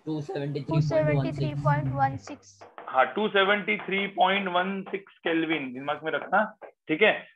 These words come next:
Speaker 3: तो कभी-कभी इसका भी यूज होता है, ये दो चीज लिख के रखो। अभी आप क्वेश्चन पे जाते हैं, question पे जाते हैं guys, एकदम simple। last का पाँच दस minute बचा हुआ है, दस minute भी नहीं, उससे भी कम, उससे भी कम। मुझे पता है एट थर्टी हो चुका है।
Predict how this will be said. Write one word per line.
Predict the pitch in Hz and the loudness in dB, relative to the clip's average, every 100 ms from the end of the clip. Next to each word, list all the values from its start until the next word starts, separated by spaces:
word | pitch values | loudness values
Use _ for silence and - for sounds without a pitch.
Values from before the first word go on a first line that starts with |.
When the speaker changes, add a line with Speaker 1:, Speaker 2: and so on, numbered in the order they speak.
| - | -8
Speaker 3:
तो | 175 | 2
कभी-कभी | 180 202 202 202 | 4 4 4 2
इसका | - 196 | 2 2
भी | 202 | 2
यूज | 180 190 165 | 0 0 -2
होता | 160 175 180 165 | -2 4 4 6
है, | 190 165 196 147 | 6 6 4 -2
ये | 165 | -2
दो | 160 | -2
चीज | 170 180 | -4 -6
लिख | 160 151 | -6 -2
के | 170 | 0
रखो। | 165 | 4
अभी | 175 170 | 6 6
आप | 156 | 4
क्वेश्चन | 156 139 160 | 2 0 -2
पे | 147 | -2
जाते | 160 147 165 | 0 0 -2
हैं, | |
question | 147 143 151 | -8 -10 -10
पे | 143 | -4
जाते | 151 143 147 | -2 -2 0
हैं | |
guys, | 151 156 | 0 0
एकदम | 139 143 160 | 0 0 -2
simple। | 156 156 147 165 151 | 0 -2 0 2 4
last | 151 156 - | 6 4 4
का | 156 | 0
पाँच | 156 156 | 4 4
दस | 131 160 170 | 6 2 2
minute | 170 160 | -4 -2
बचा | 156 156 | -2 0
हुआ | 156 156 | 2 2
है, | |
दस | 151 160 165 | 2 0 0
minute | 160 156 | -6 -4
भी | |
नहीं, | 160 170 _ - | -6 -6 _ -14
उससे | - 180 | -2 0
भी | 170 | 2
कम, | 170 160 190 _ _ _ _ _ _ _ _ | 2 2 0 _ _ _ _ _ _ _ _
उससे | 139 - 165 | -8 0 4
भी | 170 | 4
कम। | 165 165 | 2 0
मुझे | 151 156 | 0 2
पता | 165 | 2
है | 151 | 0
एट | 143 | 0
थर्टी | 156 160 | -6 -2
हो | 160 151 | -2 -2
चुका | 147 156 160 | -6 -4 -4
है। | 156 - | -4 -10